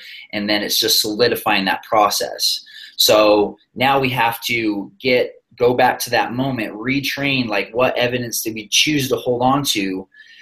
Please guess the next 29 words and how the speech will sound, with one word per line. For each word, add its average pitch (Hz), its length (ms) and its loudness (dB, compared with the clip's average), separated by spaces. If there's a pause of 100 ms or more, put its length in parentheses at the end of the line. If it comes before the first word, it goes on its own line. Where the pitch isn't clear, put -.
(220)
get 131 160 4
us 123 200 4
to 120 60 -2
see 127 280 4
that 107 420 2
we 127 140 0
have 123 180 2
a 110 60 0
choice 135 420 0
to - 100 -4
hold 127 300 -2
on 135 200 2
to - 100 -4
that 98 180 4
or 101 80 0
not. 98 240 -2
And 107 100 -12
then 104 120 -6
it's - 200 -8
retraining 131 840 0 (500)
the 104 80 2
opposite, - 600 2
retraining 113 440 -2
a - 60 -2
positive 120 640 0
thought 101 440 4
and 101 220 -8 (100)
exercising 101 1120 0 (280)
that 95 240 0